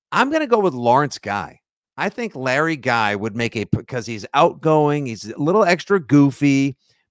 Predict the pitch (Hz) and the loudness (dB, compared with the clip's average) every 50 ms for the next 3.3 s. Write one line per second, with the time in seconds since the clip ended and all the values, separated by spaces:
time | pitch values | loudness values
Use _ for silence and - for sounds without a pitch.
0 | _ _ - - 165 190 180 180 156 156 180 165 160 156 156 151 151 151 156 139 | _ _ 4 6 6 6 6 4 2 6 8 8 10 8 8 6 4 4 2 -2
1 | 135 131 _ _ _ _ _ _ _ _ _ _ - - 135 147 147 - 151 139 | -6 -14 _ _ _ _ _ _ _ _ _ _ -4 -2 -2 -2 -2 -4 -8 -8
2 | - 147 135 123 110 123 - - 92 - 135 143 - 170 151 147 156 143 135 143 | -6 -6 -6 -4 -2 -2 -2 -2 -2 -2 -4 -4 -4 -4 -6 -6 -6 -4 -4 -4
3 | 135 120 120 117 98 | -4 -4 -4 -6 -10